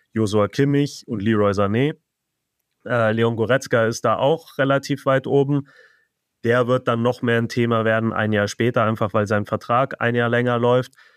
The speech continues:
Aber jetzt gerade Leroy Sané und Joshua Kimmich müssen sich meiner Meinung nach drauf einstellen, dass es sogar Gehaltskürzungen geben kann. Früher ist man ja immer davon ausgegangen, wenn jemand seinen nächsten Vertrag beim F C Bayern unterschreibt, dann wird er auch noch mehr Geld verdienen.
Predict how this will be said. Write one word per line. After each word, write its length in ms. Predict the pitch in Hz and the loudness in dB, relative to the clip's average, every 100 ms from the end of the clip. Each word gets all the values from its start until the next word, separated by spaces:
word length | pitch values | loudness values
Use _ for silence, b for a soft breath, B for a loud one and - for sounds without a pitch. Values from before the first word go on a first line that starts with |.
| b b - | b b -6
Aber 220 | 107 104 | 0 2
jetzt 200 | 104 - | 0 -2
gerade 280 | 120 127 120 | -2 0 0
Leroy 320 | 120 117 110 | 2 2 2
Sané 480 | 110 107 117 131 120 | 0 0 0 0 0
und 240 | 110 107 | 0 0
Joshua 320 | 110 107 107 | 0 2 0
Kimmich 400 | - 123 123 - | 0 0 0 0
müssen 320 | 113 117 113 | -2 -2 0
sich 180 | 107 104 | -2 -2
meiner 300 | 107 107 107 | 0 0 0
Meinung 320 | 107 107 107 | 0 0 0
nach 180 | 107 104 | 0 -2
drauf 400 | - 110 107 - | -2 -2 0 -2
einstellen, 760 | 110 123 - 127 123 120 120 117 b b b _ _ _ _ _ _ _ _ | -2 -2 0 0 2 2 -2 -4 b b b _ _ _ _ _ _ _ _
dass 220 | 120 113 117 | -2 -2 -2
es 200 | 107 - | -6 -4
sogar 320 | 113 113 110 | 0 2 2
Gehaltskürzungen 840 | 104 113 - - 113 - 107 107 | 2 0 -2 -2 -2 0 -2 0
geben 280 | 120 143 151 | 0 0 -2
kann. 460 | 143 139 143 147 143 _ | -2 -2 -2 -4 -10 _
Früher 500 | - - 123 120 117 | -16 -2 2 2 2
ist 140 | 117 | -2
man 160 | 117 113 | -2 0
ja 100 | 107 | 0
immer 180 | 117 113 | 0 0
davon 260 | 110 110 | 0 0
ausgegangen, 440 | 117 113 107 113 110 | 0 -2 -2 0 0
wenn 120 | 104 | 0
jemand 260 | 107 107 | 0 0
seinen 180 | 113 107 | 0 0
nächsten 360 | 113 120 - 113 | 2 0 -2 -4
Vertrag 360 | 110 120 120 | -2 0 -2
beim 140 | - 113 | -2 -2
F 140 | 110 | -4
C 100 | - | -4
Bayern 300 | 104 117 117 | 0 0 0
unterschreibt, 540 | 117 113 - 117 117 120 | 0 -2 0 -2 0 -2
dann 120 | 107 | -2
wird 140 | 117 | 0
er 80 | 110 | 2
auch 180 | 107 117 | 0 0
noch 180 | 113 117 | -2 0
mehr 140 | 107 | 0
Geld 240 | 110 143 | 2 0
verdienen. 560 | - 135 139 143 147 | 0 0 2 2 0